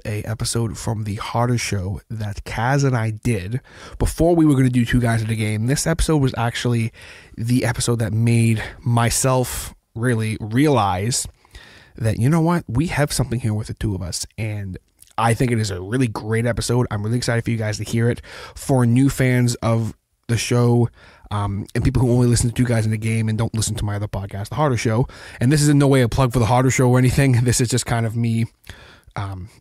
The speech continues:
in a way, I guess, pulling something <laughs> out of nothing. Um, I think it's a really great episode, and I really hope that you guys enjoy it. We will be back to normal form next week with your regularly enjoyed Two Guys in a Game.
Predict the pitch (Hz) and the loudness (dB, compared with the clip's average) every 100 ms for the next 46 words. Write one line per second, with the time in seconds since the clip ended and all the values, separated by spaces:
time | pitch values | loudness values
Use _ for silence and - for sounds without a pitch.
0 | - 123 123 123 117 110 - 131 113 135 | -2 2 4 4 2 2 2 2 2 2
1 | 127 120 - - - 247 - - 131 127 | 2 0 2 0 2 0 0 2 2 4
2 | 120 117 120 120 - - - - 107 98 | 2 4 2 0 -4 -14 -12 -4 -2 -2
3 | 92 131 - _ _ _ _ _ _ - | -4 -8 -10 _ _ _ _ _ _ -16
4 | - 123 123 117 113 113 104 110 110 - | -4 0 2 2 2 0 0 0 0 0
5 | 113 107 107 107 113 113 117 110 113 110 | 0 0 -2 0 0 2 0 0 0 -2
6 | 107 120 120 113 - - - - 131 151 | 0 2 2 0 -4 -14 -12 0 4 4
7 | 160 147 127 139 131 - 135 123 135 147 | 4 2 2 2 2 0 2 4 4 4
8 | 156 - - 143 143 143 143 - - 110 | 2 2 2 4 4 4 2 -2 -6 0
9 | 117 135 - 117 131 143 - - - - | 2 2 0 0 2 2 0 -8 -10 -14
10 | - - 110 101 110 104 - 113 117 123 | -20 -8 -6 -4 -4 -6 -4 -2 0 2
11 | 120 117 117 - - - - - 139 123 | 4 2 0 -8 -20 -20 -10 0 2 4
12 | 139 135 131 110 - - 139 135 135 123 | 6 6 4 2 -4 0 2 4 4 4
13 | 123 120 131 135 135 | 2 2 2 4 4